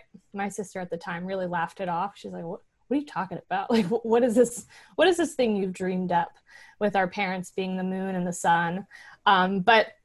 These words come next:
it just really kind of hung around for years, um, and it just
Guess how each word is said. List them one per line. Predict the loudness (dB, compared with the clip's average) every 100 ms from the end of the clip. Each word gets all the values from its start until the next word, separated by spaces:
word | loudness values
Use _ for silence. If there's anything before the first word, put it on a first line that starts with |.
| _
it | 4 4
just | 4 0 0
really | 2 2
kind | 2 2
of | 2
hung | 2 0 2
around | 4 4 2 0 -2
for | -4 -2
years, | -2 0 -2 -2 -6 -8 -14 _ _ _ 4
um, | 6 6 0 -4
and | -2 2 2 2 2 -2 -8 _ _ _ _ _
it | 0 2
just | 2 0 -12